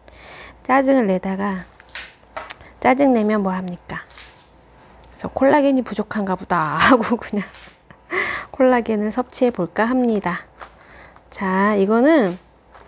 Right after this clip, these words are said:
일단 꽃을 그냥 말려요, 건조기에. 그 꽃차로 만들 수, 덮어서 만들 수도 있지만 사실,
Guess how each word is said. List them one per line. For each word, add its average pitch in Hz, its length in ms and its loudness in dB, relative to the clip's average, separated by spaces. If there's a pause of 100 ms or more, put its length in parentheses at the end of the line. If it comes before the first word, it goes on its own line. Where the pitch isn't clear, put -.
(400)
일단 247 320 0
꽃을 302 960 4 (520)
그냥 294 240 2
말려요, 214 560 4
건조기에. 185 920 -2
그 196 360 0
꽃차로 320 1120 6
만들 180 320 2
수, 220 280 -4
덮어서 220 440 -4
만들 175 300 -2
수도 - 180 -4
있지만 233 440 0
사실, 294 340 4